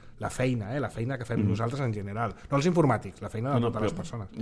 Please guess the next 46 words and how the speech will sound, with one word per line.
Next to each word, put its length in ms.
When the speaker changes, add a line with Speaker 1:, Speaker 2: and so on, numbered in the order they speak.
Speaker 2:
ja 120
no, 360
crec 160
que 100
en 80
el 140
dos 180
mil 360
tretze, 320
si 80
no 60
recordo 240
malament, 520
Speaker 1:
Mm. 80
Speaker 2:
GE, 360
General 280
Electric, 320
va 140
presentar, 560
eh, 60
en 60
un 80
congrés 300
sobre, 500
sobre 300
I 80
O 80
T 120
i 40
aquestes 240
coses, 280
va 80
presentar 260
el 20
que 60
en 100
deien 400
Industrial 460
Internet, 480
que 80
bàsicament 480
vol 180
dir 240
instrumentalitzar 720
les 140
màquines. 440